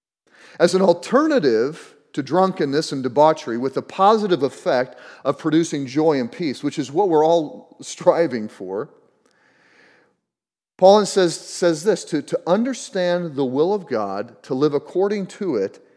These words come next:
and to then experience the Spirit's filling, which will produce these fruits. So this specifically takes the form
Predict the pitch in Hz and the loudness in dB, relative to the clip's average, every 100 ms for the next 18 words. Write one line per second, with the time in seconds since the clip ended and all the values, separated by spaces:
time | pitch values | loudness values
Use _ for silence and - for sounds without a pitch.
0 | _ _ - 143 175 170 180 170 - 185 | _ _ -14 -8 -4 -4 -4 -6 -8 -4
1 | 180 180 170 - 175 - 139 143 - - | -2 -4 -10 -16 -16 -6 -4 -4 -6 -10
2 | 226 185 104 113 127 135 - 151 - 151 | -4 -2 -4 -6 -8 -8 -6 -8 -8 -8
3 | 131 131 - 127 123 - - _ _ _ | -6 -8 -8 -8 -8 -10 -18 _ _ _
4 | _ _ _ - 190 123 - - - _ | _ _ _ -8 -6 -6 -8 -20 -20 _
5 | _ _ _ _ _ _ _ - 180 240 | _ _ _ _ _ _ _ 0 2 2
6 | 294 - 247 220 190 165 156 151 170 151 | 0 -4 -8 -6 -4 -2 -4 -4 -4 -4
7 | - 131 - - 226 135 120 | -8 -12 -10 -4 -2 0 -2